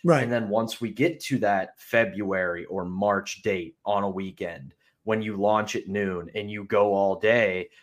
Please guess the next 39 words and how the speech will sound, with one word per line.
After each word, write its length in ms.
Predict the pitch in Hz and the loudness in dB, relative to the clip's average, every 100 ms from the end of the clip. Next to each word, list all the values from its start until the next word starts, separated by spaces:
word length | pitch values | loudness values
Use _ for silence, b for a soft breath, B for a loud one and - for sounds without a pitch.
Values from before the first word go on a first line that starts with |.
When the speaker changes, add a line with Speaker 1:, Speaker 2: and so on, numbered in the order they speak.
| b _ | b _
Speaker 2:
then 180 | 123 | 6
all 140 | 139 131 | 8 6
of 80 | 110 | 4
a 60 | |
sudden 340 | - 151 143 120 | 0 0 0 -2
you 80 | |
know 140 | 113 104 | -2 -2
what 200 | 98 - | -4 -8
you're 200 | - 107 | -6 -4
doing. 160 | 104 - _ _ _ _ _ _ b b b b b 202 | -4 -10 _ _ _ _ _ _ b b b b b 8
Speaker 1:
And 220 | 202 175 | 8 8
March 260 | 202 240 | 6 6
especially 580 | 180 - 165 170 165 139 | 4 2 4 4 2 0
makes 360 | 123 135 123 - | -2 -2 -4 4
all 200 | 165 160 | 6 6
the 120 | 147 | 6
sense 280 | 160 151 139 | 2 2 0
in 100 | 123 | -2
the 60 | |
world, 300 | 107 123 92 | -4 -2 -2
right? 280 | 110 107 - _ _ _ - | -2 -4 -6 _ _ _ -4
The 100 | - | -4
playoffs 460 | - 165 170 160 | 2 6 6 4
start 400 | - 170 160 160 | 2 4 4 4
in 80 | 139 | 0
a 100 | 123 | -4
month, 380 | 123 135 156 147 | -2 0 0 0
month 180 | 143 147 | -2 -2
and 80 | |
a 40 | 139 | -2
half, 180 | 151 143 | -2 -2
depending 400 | - 135 147 143 | -4 -6 -4 -4
on 260 | 143 131 | -6 -6
when 220 | 123 135 | -6 -4
you 200 | 135 131 | -4 -2
are 200 | 139 151 | 0 0
in 180 | 135 - | 0 -2
March. 220 | 147 151 | -2 2
Heck, 180 | - - | 2 2